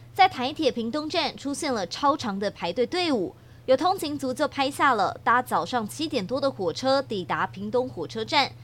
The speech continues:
但出站时遇到了上学人潮。T Pass 出站的刷卡机又只有一个，光是出关排队就要花上五分钟的时间。对此，站长就说会再加装四台刷卡机来疏解尖峰时刻的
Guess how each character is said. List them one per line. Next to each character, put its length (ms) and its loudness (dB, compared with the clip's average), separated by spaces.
但 140 0
出 200 -4
站 240 2
时 340 -4
遇 120 -2
到 160 4
了 140 0
上 260 0
学 220 -4
人 240 0
潮。 400 2
T 160 0
Pass 360 4
出 220 -4
站 240 0
的 80 0
刷 200 2
卡 200 2
机 300 -4
又 160 0
只 200 -6
有 200 2
一 120 -6
个， 280 4
光 200 2
是 220 -2
出 240 -4
关 200 2
排 220 -2
队 260 2
就 160 -4
要 120 4
花 220 0
上 280 -2
五 140 -8
分 180 -8
钟 180 -6
的 60 -4
时 220 -8
间。 320 2
对 160 8
此， 280 -4
站 220 -2
长 220 -4
就 140 0
说 340 4
会 140 -4
再 120 0
加 240 6
装 320 4
四 240 -4
台 160 -4
刷 220 2
卡 220 0
机 420 -4
来 160 0
疏 260 -4
解 200 0
尖 260 0
峰 180 -8
时 200 -8
刻 200 -2
的 220 -2